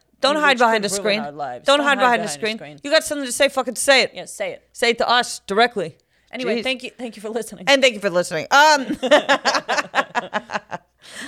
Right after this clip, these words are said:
Speaker 1: um, well, today, you know, today has been something. I know that our first topic is, uh, current events.
Speaker 2: Yep.
Speaker 1: Uh, there's already been a, a shooting today. So,
Speaker 2: There has been.
Speaker 1: uh,
Speaker 2: There
Speaker 1: you
Speaker 2: has
Speaker 1: know,
Speaker 2: been.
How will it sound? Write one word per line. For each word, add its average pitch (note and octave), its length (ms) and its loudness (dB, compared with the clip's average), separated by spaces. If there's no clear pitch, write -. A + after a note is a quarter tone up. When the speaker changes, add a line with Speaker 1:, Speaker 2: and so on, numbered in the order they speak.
Speaker 1:
um, A#3 440 4
well, D4+ 180 6
today, E4 520 2
you C#4+ 140 -2
know, C4 380 0
today B3+ 360 0
has B3 160 -2
been A#3+ 180 -8
something. A3+ 380 -4
I A3 120 2
know G#3+ 140 4
that G#3 240 4
our G#3+ 180 6
first G#3+ 320 -2
topic G#3 360 0
is, G3 260 -2
uh, F3+ 160 2
current G3 300 0
events. F#3 560 0
Speaker 2:
Yep. G3 140 -6
Speaker 1:
Uh, F#3 200 2
there's F#3+ 180 -4
already A3+ 220 2
been F#3+ 280 -2
a, F#3 40 -2
a F3 160 0
shooting G#3+ 400 -2
today. D#3+ 360 0
So, F#3+ 520 2
Speaker 2:
There G#3+ 140 0
has F3+ 260 -6
been. F3+ 120 0
Speaker 1:
uh, F#3+ 260 4
Speaker 2:
There G#3 100 -10
Speaker 1:
you G3+ 80 -4
Speaker 2:
has G3 60 0
Speaker 1:
know, F#3 200 0
Speaker 2:
been. D3 180 -20